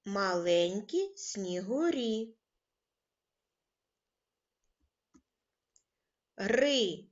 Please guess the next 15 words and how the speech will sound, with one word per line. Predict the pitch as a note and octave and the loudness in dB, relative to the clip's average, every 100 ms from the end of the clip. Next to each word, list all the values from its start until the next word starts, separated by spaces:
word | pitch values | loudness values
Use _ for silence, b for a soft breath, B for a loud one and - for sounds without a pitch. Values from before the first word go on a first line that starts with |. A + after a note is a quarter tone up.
| - | -6
ри, | G3 A#3 C4 A#3 E3 - _ | -2 0 2 2 0 -6 _
ри. | - F3 F3+ G3+ C#4 G4 G#4+ _ _ _ _ - | -10 -6 -2 0 0 -2 -6 _ _ _ _ -16
За | F#3+ F#3 E3+ | -8 -2 -2
мною | E3+ E3+ F#3 C4+ G4 F#4+ F#4+ - - - | -2 -4 0 2 2 0 -4 -10 -20 -6
повтори. | D#3 D#3 - A3 E4 C4+ G#3 G#3+ A3 _ _ _ _ _ _ _ _ _ _ _ _ _ _ _ _ _ b b b | -6 -6 -2 2 2 2 0 -2 -8 _ _ _ _ _ _ _ _ _ _ _ _ _ _ _ _ _ b b b
Прекрасна | C4 A#3+ A3 E3+ D#3 - E3 | -2 0 0 -2 -4 -8 -10
робота. | D#3+ D#3+ - D#3+ - - _ B B B B B | -10 -10 -16 -16 -20 -20 _ B B B B B
Пригадаємо | - A#3 C4 B3+ E4 A4 G#4+ G4+ | 0 2 2 4 6 8 6 4
всі | G4+ - A#3 C#4+ | 0 -4 -2 0
вивчені | C#4 B3+ C4+ C4+ C#4 C4+ C4 | 0 0 -2 -2 0 0 0
нами | G#3 G#3+ G#3+ A3 | 0 0 0 -2
букви. | G3+ E3+ - - - - _ _ _ _ - | -4 -10 -12 -16 -18 -20 _ _ _ _ -20
Дивимось | F3+ G#3+ B3+ A#3+ A#3 A3 A3 G#3+ | -4 0 2 2 2 0 -2 -2
на | G#3+ | -2
букви, | A3 F4+ B4+ - D#3+ | 2 4 4 0 -12